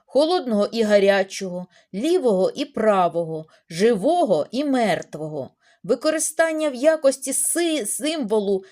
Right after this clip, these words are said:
синього і жовтого кольорів придумали зовсім не козаки. Він присутній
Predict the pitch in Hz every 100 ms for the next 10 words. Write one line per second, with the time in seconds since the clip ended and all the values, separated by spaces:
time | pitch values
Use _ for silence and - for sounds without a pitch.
0 | _ - - 294 302 233 196 180 180 220
1 | 214 277 285 - 220 208 208 220 220 226
2 | 302 339 - _ _ _ _ _ _ 220
3 | 285 247 359 302 254 226 185 269 339 -
4 | 294 285 285 294 247 285 285 196 143 -
5 | _ _ _ _ - - _ _ _ _
6 | _ _ _ _ _ _ _ _ _ 170
7 | 233 254 - 254 254 294 330 320 190 156